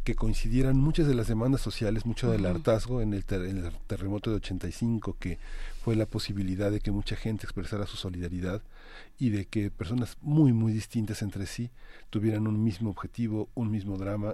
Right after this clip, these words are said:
Speaker 1: y un mismo sentir que las igualara, que no había tantas barreras sociales ni tantas diferencias. Eso cambió, este, de, de una manera muy fuerte, marcó junto con el sesenta y ocho muchos momentos de la sociedad mexicana. Esos momentos de oportunidad, eh,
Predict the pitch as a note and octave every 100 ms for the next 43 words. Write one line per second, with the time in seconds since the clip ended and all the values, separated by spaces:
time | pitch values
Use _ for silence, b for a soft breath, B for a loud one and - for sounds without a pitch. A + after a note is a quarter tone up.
0 | - A2 G#2 G2+ G2+ A2 G#2 G2 - B
1 | B - G2 - A2 G2 G#2 F2+ - F2
2 | F2 F#2+ G2 F2 G2 G2 G2+ G2+ G#2 F#2+
3 | G2 G2 F2 F#2+ F2 - G2+ F#2+ E2+ E2+
4 | F#2 F2 - - F2 F2 - E2+ - B
5 | B B - - F2+ F2 A2+ C3 - -
6 | F#2+ - - E2+ B B B - - G2+
7 | F#2+ F2+ E2+ F2 F#2+ G#2 G#2 G2+ G2 -
8 | G#2+ A2 - B2+ - E2+ D#2+ - B2 -
9 | F#2 - E2+ D#2+ - F2+ E2+ E2 F2+ E2
10 | E2 A2 - A2 F2 - B B B B
11 | A2 - G#2+ G#2 G#2 A2+ F#2+ E2+ - F#2+
12 | G2 - - A#2+ A2+ B B B F3+ E3
13 | F3 D#3 D#3 D3 C3+ - G#2+ - G2+ G2+
14 | A#2 A#2 - B B B A2 G2 -